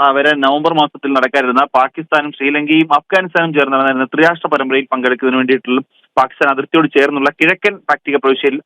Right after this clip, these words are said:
ആ, അവിടേക്ക് പോയ, ആ, മൂന്ന് യുവ ക്രിക്കറ്റ് താരങ്ങൾ കബീർ, ആ, സിബ്ഗത്തുള്ള ഹാറൂൺ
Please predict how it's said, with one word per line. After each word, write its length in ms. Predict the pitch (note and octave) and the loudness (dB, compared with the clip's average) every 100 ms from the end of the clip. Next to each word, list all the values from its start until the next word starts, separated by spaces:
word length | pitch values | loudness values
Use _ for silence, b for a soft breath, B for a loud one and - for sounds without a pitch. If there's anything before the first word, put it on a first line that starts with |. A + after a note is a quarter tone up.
| C#3 | 0
ആ, 160 | B2 | 2
അവിടേക്ക് 400 | A#2+ B2 C3 B2+ | 2 0 0 -2
പോയ, 360 | B2+ C3 C3+ D3+ - _ _ _ | 0 2 4 0 -4 _ _ _
ആ, 180 | B2 B2 | 2 2
മൂന്ന് 720 | C3 D#3+ G#3 A3 G3 - - | 2 2 4 4 0 -8 -12
യുവ 160 | C3+ C#3+ D#3+ | -6 -2 -2
ക്രിക്കറ്റ് 520 | - _ C3 B2 C3 | -4 _ -8 -4 -2
താരങ്ങൾ 260 | A#2 A#2 A2+ C3+ | -2 -2 -2 -2
കബീർ, 300 | C3+ F3 G3 - _ _ _ - B2+ | 2 2 2 -4 _ _ _ -2 2
ആ, 340 | B2 A#2+ A#2+ | 4 4 2
സിബ്ഗത്തുള്ള 680 | A#2 D3+ D#3 G3 F3 C#3+ C#3+ - - | 0 -6 0 0 2 2 0 -2 0
ഹാറൂൺ 340 | C3+ B2+ A2+ | 2 2 -2